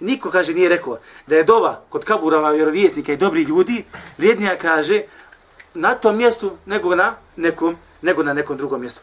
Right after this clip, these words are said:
Niti da je namaz vrijedniji na tom mjestu. Hajde, pusti džamiju.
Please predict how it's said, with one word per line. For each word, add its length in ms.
Niti 260
da 100
je 80
namaz 380
vrijedniji 280
na 80
tom 180
mjestu. 300
Hajde, 200
pusti 200
džamiju. 400